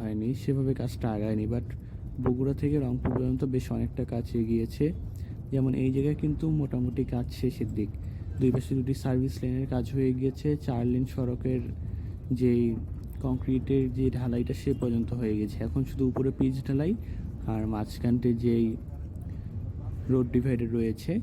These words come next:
সেটির কাজ বাকি রয়েছে। So, কাজ এই জায়গাটাতে অনেকটা এগিয়েছে, সামনের দিকে সব জায়গায় এই ধরনের রাস্তাটি হয়ে যাবে।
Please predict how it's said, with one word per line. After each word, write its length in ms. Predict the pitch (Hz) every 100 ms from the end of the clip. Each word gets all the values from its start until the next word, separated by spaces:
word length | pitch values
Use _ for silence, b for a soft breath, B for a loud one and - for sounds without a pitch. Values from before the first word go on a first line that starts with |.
| -
সেটির 320 | - 123 117 110
কাজ 120 | 104 104 107
বাকি 200 | 101 104 98
রয়েছে। 300 | 98 - 107 - - - - - - - B B B B B - -
So, 80 | 131 123
কাজ 180 | 127 127 - 143
এই 80 | 139 139
জায়গাটাতে 460 | 135 131 131 131 135 123
অনেকটা 280 | 123 - 127 120
এগিয়েছে, 420 | 120 113 - 139 190 -
সামনের 340 | 143 127 123 117
দিকে 200 | 117 127 127 - - -
সব 160 | 139 127 127
জায়গায় 280 | 123 139 147 120
এই 60 | 117
ধরনের 320 | 123 117 117 110
রাস্তাটি 360 | 110 - 123 120 123
হয়ে 180 | 113 110
যাবে। 180 | 104